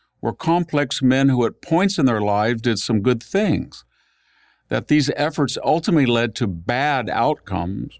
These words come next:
made far worse by their own outsized talents, is one of the many tragedies of history. So why study history? Nobel Prize-winning American novelist William Faulkner summed it up as well as anyone.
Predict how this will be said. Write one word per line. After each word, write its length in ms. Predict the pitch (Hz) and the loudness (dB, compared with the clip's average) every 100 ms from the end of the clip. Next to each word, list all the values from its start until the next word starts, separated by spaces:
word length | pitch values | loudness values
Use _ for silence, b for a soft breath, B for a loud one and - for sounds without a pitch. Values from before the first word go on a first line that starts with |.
| - | -4
made 240 | 113 120 98 | 0 0 -2
far 320 | - 139 156 | 0 0 2
worse 320 | 143 160 143 | 2 2 -2
by 200 | - 113 | -2 0
their 200 | 110 117 | 0 2
own 260 | 127 139 135 | 2 4 4
outsized 680 | 120 127 - 120 117 107 - | 2 -2 -2 -2 0 -2 -6
talents, 640 | 139 139 117 92 90 - _ _ _ _ _ _ _ | -4 0 0 -2 -6 -12 _ _ _ _ _ _ _
is 160 | 117 117 | -8 0
one 160 | 135 | 2
of 60 | 139 | 2
the 80 | 123 | 4
many 300 | 123 131 127 | 4 2 0
tragedies 720 | - 135 131 147 117 92 87 | -2 -2 0 0 0 -2 -4
of 160 | 98 - | -8 -6
history. 480 | 104 - - - - _ _ _ _ _ _ _ _ | -4 -4 -8 -12 -12 _ _ _ _ _ _ _ _
So 180 | - | -4
why 280 | 104 110 127 | -2 0 0
study 420 | 135 - 139 131 | -2 0 2 2
history? 580 | 120 143 139 143 139 139 143 _ _ _ | 2 0 0 -2 -2 -2 -8 _ _ _
Nobel 340 | 120 127 131 120 | -2 0 0 -2
Prize-winning 720 | - 127 131 110 123 123 117 | -2 -2 0 0 0 2 2
American 520 | 107 113 113 113 110 | 2 2 0 0 0
novelist 640 | 107 104 90 92 101 110 | 0 0 -2 -6 -8 -8
William 360 | 104 110 120 113 | -2 0 2 0
Faulkner 520 | 101 139 131 127 110 | 0 0 0 -2 -6
summed 340 | 101 - 127 113 | -4 0 0 2
it 80 | 113 | -2
up 180 | 113 | -2
as 100 | 113 | -4
well 220 | 107 120 120 | -2 0 0
as 80 | |
anyone. 600 | 107 147 131 - - 101 | 0 0 0 -4 -10 -14